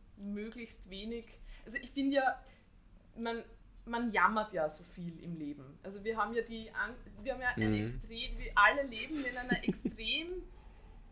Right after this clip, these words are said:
Speaker 1: in einem extrem angenehmen Leben, jetzt abseits von Corona, ja, das ist natürlich psych-, psychisch belastend, aber trotzdem, wenn man sich jetzt so überlegt,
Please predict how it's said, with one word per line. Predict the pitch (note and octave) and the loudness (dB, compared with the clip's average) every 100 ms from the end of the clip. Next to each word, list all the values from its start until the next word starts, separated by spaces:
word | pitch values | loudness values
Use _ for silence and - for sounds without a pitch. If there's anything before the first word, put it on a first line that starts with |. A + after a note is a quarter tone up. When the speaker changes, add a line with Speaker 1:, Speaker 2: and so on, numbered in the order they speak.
| - | -16
Speaker 1:
in | A#3 C4+ | -2 0
einem | C#4 | 0
extrem | C#4 - - C4 E4 D#4+ | -2 -8 -4 -2 0 0
angenehmen | - A#3 C#4+ B3 B3+ B3 | 2 2 0 -6 -10 -12
Leben, | G#3+ A#3 | -12 -8
jetzt | A3+ - - | -8 -10 6
abseits | G#3+ A3+ - C4 C4 - | 6 6 2 -2 -2 -8
von | B3+ - | 0 0
Corona, | C#4 A#3+ G3 C4 C#4 A3+ | 2 -2 -4 -4 -2 6
ja, | A#3+ B3 | 6 6
das | - | 0
ist | - B3 | -6 -10
natürlich | C4 - B3 B3+ - | -10 -10 -14 -14 -6
psych-, | - B3+ C4 - - | -6 -4 -8 -10 -8
psychisch | - B3+ - - | -6 -8 -10 -12
belastend, | A3+ E3+ F#3+ - C4+ C4+ | -6 0 0 0 -8 -12
aber | G#3+ A3+ A3+ | -8 -8 -8
trotzdem, | G3+ G#3+ - G#3 | -12 -10 -10 -10
wenn | F#3+ G3 | -10 -10
man | A3+ | -12
sich | A3+ | -12
jetzt | - - | -14 -14
so | |
überlegt, | A3+ G#3+ F#3 G#3 | -14 -12 -14 -16